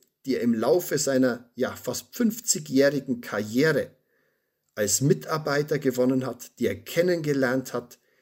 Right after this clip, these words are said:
in nun wichtige Funktionen des außen- und innenpolitischen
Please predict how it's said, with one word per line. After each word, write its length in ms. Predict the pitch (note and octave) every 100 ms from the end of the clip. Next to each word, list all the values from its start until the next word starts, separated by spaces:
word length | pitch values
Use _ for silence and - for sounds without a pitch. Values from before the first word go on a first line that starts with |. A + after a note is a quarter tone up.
| _ -
in 240 | A#2+ A#2
nun 280 | B2 A#2+ G2
wichtige 500 | D3 - - D#3 C#3+
Funktionen 1040 | - G#2+ F#2 - - A2 B2+ C3 B2 - _ _ _ -
des 260 | G#2+ -
außen- 420 | B2+ D3+ D3+ D#3
und 200 | B2+ -
innenpolitischen 1040 | C3+ D3 C#3 - A#2+ A#2+ A#2+ A#2 A2+ G#2+